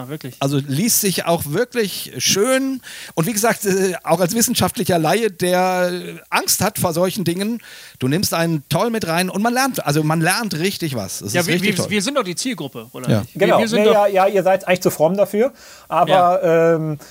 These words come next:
Speaker 1: Entschuldigung.
Speaker 3: äh, nee, ich, genau. Also es sollte eben, eben nicht für die Nerds geschrieben sein. Ne? Das,
Speaker 1: Ja.
Speaker 3: die
Speaker 2: Ja.
Speaker 3: kommen auch, die kriegen auch eine Menge Informationen, die, glaub ich, interessant ist. Ähm,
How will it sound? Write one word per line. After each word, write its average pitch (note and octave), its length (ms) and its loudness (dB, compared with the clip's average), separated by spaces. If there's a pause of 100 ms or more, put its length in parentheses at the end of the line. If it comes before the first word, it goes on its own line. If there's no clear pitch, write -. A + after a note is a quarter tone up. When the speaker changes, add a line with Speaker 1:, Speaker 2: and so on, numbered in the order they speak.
(160)
Speaker 1:
Entschuldigung. D3+ 360 2
Speaker 3:
äh, C#3+ 260 4
nee, G3+ 280 4
ich, F3 140 0
genau. E3 400 2
Also D#3+ 160 2
es E3+ 100 2
sollte F#3 300 2
eben, F3+ 240 0
eben E3 360 -4
nicht F3+ 260 -2
für F3+ 60 0
die D#3 100 4
Nerds D3 340 2
geschrieben A2 360 -2
sein. E2+ 320 -4
Ne? E3 260 -4
Das, C#3 160 2
Speaker 1:
Ja. C3+ 80 -8
Speaker 3:
die B2 140 -4 (120)
Speaker 2:
Ja. B2+ 80 6
Speaker 3:
kommen D3 120 0
auch, - 480 4
die - 160 -4
kriegen C#3 300 0
auch C3+ 220 2
eine C#3 80 2
Menge C3 240 0
Informationen, C#3 680 0
die, C3+ 80 -2
glaub B2+ 240 2
ich, C3+ 80 -6
interessant C3 460 -2
ist. B2+ 160 -2 (280)
Ähm, A#2 440 0